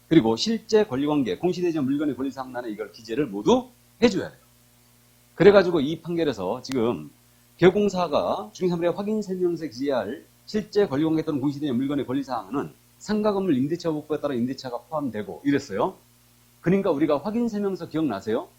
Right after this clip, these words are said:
실제 권리관계라는 기재란이 있죠. 여기에 미공시 권리를 모두 기재한다고 그랬죠. 그러니까 이거는 상가 임대차 보호법 사건이었지만 주택 임대차를 중개할 때도 마찬가지예요. 주택 임대차를 중개할 때도 임차인이 대항력을 취득할 수 있는지,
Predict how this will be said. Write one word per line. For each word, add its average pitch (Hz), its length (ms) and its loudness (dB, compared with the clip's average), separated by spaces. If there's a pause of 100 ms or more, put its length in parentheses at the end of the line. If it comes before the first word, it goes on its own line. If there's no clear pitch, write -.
(240)
실제 233 420 4
권리관계라는 170 640 2
기재란이 147 460 0
있죠. 90 280 -2 (720)
여기에 160 260 6
미공시 185 440 2
권리를 170 240 4
모두 190 260 4
기재한다고 175 400 4
그랬죠. 165 400 0 (520)
그러니까 151 340 2
이거는 165 300 2
상가 226 280 2
임대차 175 360 0
보호법 156 300 -4
사건이었지만 117 720 -6 (600)
주택 214 340 2
임대차를 196 560 2
중개할 160 320 2
때도 147 140 -2
마찬가지예요. 120 720 2 (400)
주택 190 240 -2
임대차를 185 360 -2
중개할 139 320 2
때도 101 380 0 (380)
임차인이 185 500 6
대항력을 160 380 2
취득할 165 260 0
수 - 100 -10
있는지, 107 400 0